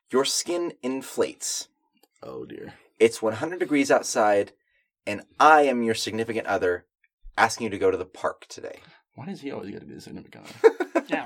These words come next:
Speaker 3: really. Okay, and Nick, what letter are we starting with, and who starts off?
Speaker 2: You are going to start with H, and O'Reilly, you're starting.
Speaker 1: Hey, hon, wanna go to the park today?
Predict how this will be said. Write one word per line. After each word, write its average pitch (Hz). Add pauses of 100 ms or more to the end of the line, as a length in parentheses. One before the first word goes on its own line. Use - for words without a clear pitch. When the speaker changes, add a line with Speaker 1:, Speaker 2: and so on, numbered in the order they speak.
Speaker 3:
really. - (880)
Okay, 160 (160)
and 143
Nick, 143 (120)
what 139
letter 143
are 151
we 143
starting 139
with, 165
and 123
who 135
starts 151
off? 320
Speaker 2:
You 98
are 101
going 98
to 98
start 98
with 92 (360)
H, - (360)
and 90
O'Reilly, 92
you're 95
starting. 90 (1120)
Speaker 1:
Hey, 147
hon, 156
wanna 147
go 143
to 147
the -
park 254
today? 294